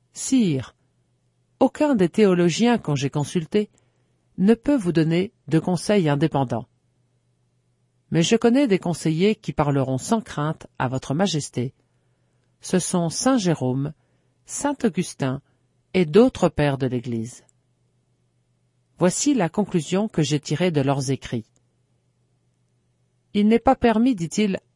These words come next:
à un chrétien, d'épouser une autre femme pendant l'existence de la première.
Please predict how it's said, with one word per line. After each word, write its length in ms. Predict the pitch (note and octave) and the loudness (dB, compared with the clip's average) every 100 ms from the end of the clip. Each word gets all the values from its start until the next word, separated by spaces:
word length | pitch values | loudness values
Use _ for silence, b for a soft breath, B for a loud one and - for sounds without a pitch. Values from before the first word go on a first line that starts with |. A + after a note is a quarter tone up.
| - | -4
à 80 | D3+ | -2
un 140 | D#3+ | -2
chrétien, 580 | - - D#3 - G3 G3+ _ _ _ _ D3+ | -2 -4 -4 -4 -6 -6 _ _ _ _ -2
d'épouser 680 | D#3+ A#3+ - A#3 G#3+ C#4 - | 2 2 2 0 0 -2 0
une 180 | D#3 G#3+ | 2 2
autre 240 | C#4 - | 2 0
femme 440 | D#3+ C#3 C3+ C#3 C#3+ _ _ _ _ _ - | -2 -2 -2 -4 -8 _ _ _ _ _ 0
pendant 300 | F#3+ F#3+ G3 | 2 2 2
l'existence 800 | F#3+ B3 G3+ G#3 - D#3+ D#3 C#3 | 4 2 0 -4 -2 -2 -2 -2
de 80 | D3+ | 0
la 120 | C3+ | 0
première. 640 | - A#2+ A#2 A#2 C3 - | -2 -4 -4 -6 -10 -16